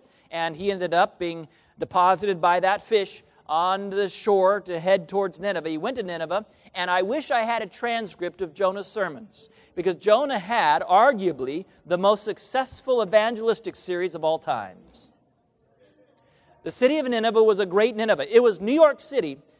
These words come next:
of, to, of, of that day. This was a wealthy city. This was a city of arts and culture. This was a city of cosmopolitan integration of many different peoples. This was a, this was a wicked city as well.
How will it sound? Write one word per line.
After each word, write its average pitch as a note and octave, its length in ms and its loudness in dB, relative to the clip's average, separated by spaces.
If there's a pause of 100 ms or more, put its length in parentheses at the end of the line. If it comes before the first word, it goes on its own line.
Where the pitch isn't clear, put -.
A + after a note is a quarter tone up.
(140)
of, G3 200 4
to, G#3 240 -4
of, F#3 220 2
of F#3 160 4
that E3 240 2
day. D3 300 -2 (440)
This A3+ 280 4
was G#3+ 640 2 (400)
a F#3 100 2
wealthy G3+ 500 4
city. D#3 440 -6
This F3+ 240 -4
was G3+ 200 0
a G3 120 -2
city A3+ 300 -2
of F#3+ 100 2
arts G#3+ 320 4
and F3+ 160 -14
culture. F#3 480 -2
This G3 180 -8
was G#3 140 -8
a G3+ 60 -2
city A3 420 -2
of F3+ 100 -2 (280)
cosmopolitan G#3 1080 0 (240)
integration G3+ 800 0
of D#3 140 -6
many G#3+ 220 -4
different F#3+ 420 -4 (180)
peoples. F#3 440 -4
This A3+ 180 0
was G3 220 0
a, F3+ 160 -2 (200)
this G3 160 -4
was G3+ 120 -4
a F#3+ 140 4
wicked G#3+ 500 2
city G3+ 340 -4
as E3 160 -4
well. E3 400 0